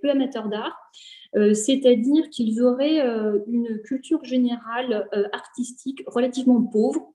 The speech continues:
ou faible. Et, euh, de l'autre côté, euh, euh, ils auraient aussi une, euh, représentation, euh, euh, de la France, euh, une représentation romantique, avec un terme chinois qui apparaît beaucoup, euh, dans les entretiens qu'on avait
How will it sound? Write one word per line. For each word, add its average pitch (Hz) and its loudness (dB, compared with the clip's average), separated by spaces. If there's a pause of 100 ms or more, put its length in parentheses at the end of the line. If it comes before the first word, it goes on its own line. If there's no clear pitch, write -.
ou 208 -4
faible. 220 0 (680)
Et, 285 6
euh, 247 4
de 220 0
l'autre 262 0
côté, 302 -2
euh, 240 -2 (160)
euh, 208 0 (300)
ils 233 2
auraient 269 0
aussi 285 -2 (140)
une, 233 -2
euh, 208 0
représentation, 262 -2
euh, 208 -2 (460)
euh, 202 4
de 220 4
la 240 2
France, 277 -2
euh, 214 0
une 220 0
représentation 247 0
romantique, 277 -2 (320)
avec 240 -2
un 240 -4
terme 254 -2
chinois 240 -4
qui 233 -10
apparaît 214 -4
beaucoup, 233 0
euh, 190 2
dans 214 -2
les 220 0
entretiens 240 -4
qu'on 208 -4
avait 202 -2